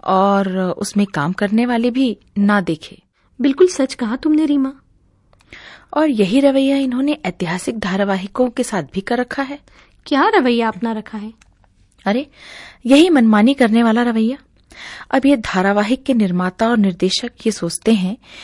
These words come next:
Speaker 1: कि लोगों ने तो इतिहास पढ़ा ही नहीं है, इसीलिए तो वे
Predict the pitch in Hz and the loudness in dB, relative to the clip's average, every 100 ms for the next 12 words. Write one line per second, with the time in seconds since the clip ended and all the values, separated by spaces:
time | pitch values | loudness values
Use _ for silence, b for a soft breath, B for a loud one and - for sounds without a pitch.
0 | B B - 320 285 208 185 254 269 262 | B B 4 6 8 4 4 2 2 0
1 | 277 - 196 233 - - 165 202 220 247 | -2 -2 -4 -4 -2 -4 -2 0 2 2
2 | 180 165 160 - _ _ - 185 240 226 | 2 -2 -8 -16 _ _ -8 -4 -2 0
3 | 202 196 277 262 B B B B B 247 | 0 2 0 0 B B B B B 2